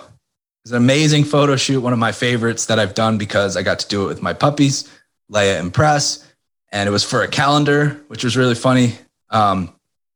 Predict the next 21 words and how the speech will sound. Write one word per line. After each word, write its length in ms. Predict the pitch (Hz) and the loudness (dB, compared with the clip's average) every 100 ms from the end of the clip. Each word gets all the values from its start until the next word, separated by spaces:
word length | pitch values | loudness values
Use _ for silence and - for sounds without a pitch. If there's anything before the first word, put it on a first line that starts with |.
| _ _ | _ _
so 240 | - - 107 | -20 -6 0
I 20 | |
was 60 | |
on 140 | 110 107 | 0 0
this 160 | 98 | -2
calendar 480 | - 117 113 107 113 | -2 -2 0 2 0
called 260 | 110 98 92 | 0 -2 0
Hunks 460 | - 131 127 - | 0 0 0 -4
for 300 | - 117 104 - | -2 -4 -4 -6
Hunks 400 | - 170 165 147 | -4 0 0 0
and 100 | 117 | 0
Hounds 360 | 135 143 127 | 0 2 0
or 80 | 98 | 0
Hunks 320 | 131 147 - | 2 0 -2
for 200 | - 120 | -4 -4
Hounds 300 | 117 135 131 | 0 0 0
or 60 | 120 | -2
something. 300 | - 147 98 | -2 -2 0
I 120 | 104 | 0
don't 100 | 90 | 0
know. 140 | 85 | -4